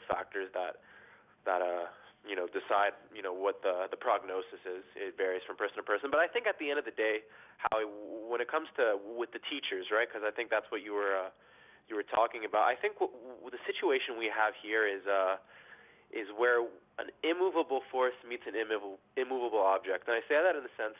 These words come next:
that I really think that, you know, you have a situation where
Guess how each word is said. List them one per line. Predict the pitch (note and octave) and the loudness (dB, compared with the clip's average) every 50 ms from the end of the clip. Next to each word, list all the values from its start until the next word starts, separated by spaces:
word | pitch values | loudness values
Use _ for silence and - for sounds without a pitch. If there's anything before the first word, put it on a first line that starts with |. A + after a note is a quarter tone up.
| - | -2
that | G#2+ G2+ G2 - - - - - - - - - _ - | 0 0 0 -2 -4 -10 -20 -20 -20 -20 -20 -8 _ 0
I | A#2+ A#2+ C3+ | 0 2 2
really | D#3 G3+ A3+ G3+ - - | 0 -2 -2 -4 -4 -6
think | E3 E3 D#3+ - | -6 -6 -2 0
that, | C#3 B2 A2+ - - - - - - - - - - - - - - _ _ _ | 2 2 2 0 -2 -8 -18 -20 -20 -20 -20 -20 -20 -20 -20 -20 -20 _ _ _
you | _ B2+ C3 | _ -2 0
know, | C3 | 0
you | C3 B2+ B2 - | 0 0 0 2
have | C3+ D3+ E3 - | 2 2 2 2
a | F3 - | 0 -4
situation | - D#3+ F#3+ - B2 A2+ A2+ A2+ A#2+ A2+ - - G#2 G2+ G#2+ - _ _ _ _ _ _ _ _ _ _ _ _ _ _ - - - | -6 -6 -6 -4 -2 0 0 0 0 0 -4 -4 -6 -8 -10 -16 _ _ _ _ _ _ _ _ _ _ _ _ _ _ -18 -16 -12
where | - B2 A#2+ A2+ A2 G#2+ G#2 G2+ G2+ G2 | -4 2 4 6 6 8 6 6 4 0